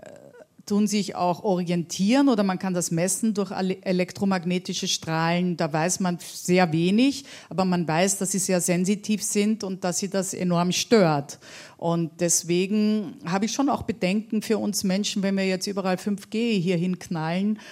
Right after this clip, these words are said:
und es ja auch schon sehr sensitive Menschen gibt, die sagen, sie spüren Strahlungen, die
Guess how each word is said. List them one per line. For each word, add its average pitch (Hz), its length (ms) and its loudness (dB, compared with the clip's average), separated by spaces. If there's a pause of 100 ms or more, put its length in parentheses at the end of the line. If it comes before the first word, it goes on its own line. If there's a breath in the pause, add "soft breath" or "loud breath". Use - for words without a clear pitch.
(220 loud breath)
und 180 260 0
es - 220 -2
ja 180 180 2
auch 175 140 -2
schon 185 240 -2
sehr 175 180 0
sensitive 175 960 -2
Menschen 165 420 -2
gibt, 190 240 -6
die 180 80 -4
sagen, 170 600 -4 (100)
sie 156 560 -4 (160)
spüren 202 540 0
Strahlungen, 156 920 -2
die 156 360 -4